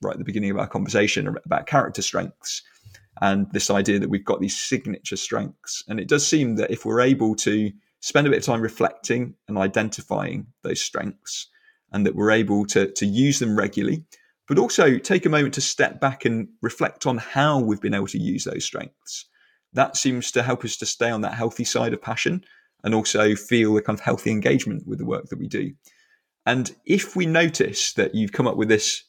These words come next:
you know, typology, you've got this list of, uh, of your character strengths and your signature strengths at the top of that list. And if you start to notice that maybe as a founder or as a C E O, a lot of what you're doing in your work really isn't aligned with that anymore. So for me, for example, as I mentioned, I'm very curious.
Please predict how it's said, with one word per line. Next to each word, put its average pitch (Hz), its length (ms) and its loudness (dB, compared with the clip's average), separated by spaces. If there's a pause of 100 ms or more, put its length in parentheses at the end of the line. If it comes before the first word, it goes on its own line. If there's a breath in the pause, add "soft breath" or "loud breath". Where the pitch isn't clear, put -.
(160)
you 110 100 -2
know, 101 40 -4
typology, 120 460 2
you've 107 120 0
got - 120 0
this - 120 -6
list 117 260 0
of, 101 300 -4
uh, 101 300 -4
of 95 100 -6
your 101 100 -2
character - 340 0
strengths - 440 0
and 104 160 2
your 101 80 4
signature 101 400 -2
strengths - 380 -4
at - 80 -6
the - 60 -12
top - 180 -6
of - 60 -14
that 98 140 -4
list. 104 340 -4 (520 soft breath)
And 120 100 2
if 123 120 -4
you 127 100 0
start - 340 2
to 139 80 0
notice 123 500 0
that 95 140 0
maybe 104 280 2
as 104 100 -2
a 98 40 -2
founder 110 440 0
or 101 100 2
as 101 120 -2
a - 40 -4
C 107 280 0
E 104 60 4
O, 98 180 2 (460)
a 101 80 4
lot 117 220 6
of 104 100 0
what 104 140 4
you're 104 120 2
doing 107 300 4
in 104 80 2
your 101 100 4
work 101 440 2
really 107 280 4
isn't 107 200 -2
aligned 101 320 0
with 98 100 -6
that - 140 -6
anymore. 110 380 -8 (400 soft breath)
So 107 180 4
for 123 120 0
me, 147 180 8
for 131 120 2
example, 104 480 0 (420)
as 107 120 -6
I 104 60 0
mentioned, 104 240 -4
I'm 98 60 -2
very 107 180 0
curious. 104 580 -2